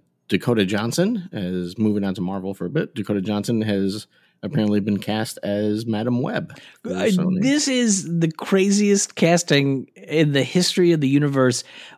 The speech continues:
Speaker 2: or else they're just not doing any kind of Madam Web that's even remotely related to Madam Web.
Speaker 1: Well, here's the thing, because I, when this came out, I tweeted, like,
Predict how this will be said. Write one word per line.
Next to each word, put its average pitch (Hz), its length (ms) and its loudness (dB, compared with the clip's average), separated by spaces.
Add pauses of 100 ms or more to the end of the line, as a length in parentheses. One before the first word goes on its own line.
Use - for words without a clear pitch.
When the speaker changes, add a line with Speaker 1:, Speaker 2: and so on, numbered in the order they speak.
Speaker 2:
or 160 160 4
else 160 240 4
they're 156 180 6
just 131 580 2
not 123 300 -2
doing 120 320 2
any 113 260 0
kind 107 280 -2
of 98 100 0
Madam 98 320 0
Web 95 240 -2
that's 92 220 -6
even 104 240 -2
remotely 95 420 -2
related 90 480 -6
to 95 100 -8
Madam 80 320 -8
Web. - 220 -14 (220)
Speaker 1:
Well, 135 140 10
here's 233 320 -2
the 170 100 4
thing, - 320 -6 (400)
because 123 260 2
I, 139 120 2
when 135 200 4
this 208 160 2
came 165 220 4
out, 131 100 2
I 113 80 2
tweeted, 131 380 4
like, 101 320 0